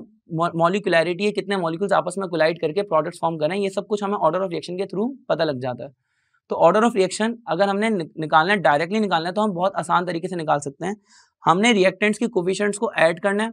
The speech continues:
और रिएक्टेंट्स के कोएफिशिएंट्स को ऐड करने के बाद जो टोटल आंसर आएगा, वही हमारा order of reaction होगा।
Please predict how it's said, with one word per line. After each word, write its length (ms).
और 160
रिएक्टेंट्स 420
के 80
कोएफिशिएंट्स 420
को 200
ऐड 260
करने 240
के 100
बाद 240
जो 120
टोटल 480
आंसर 260
आएगा, 240
वही 260
हमारा 280
order 260
of 100
reaction 340
होगा। 220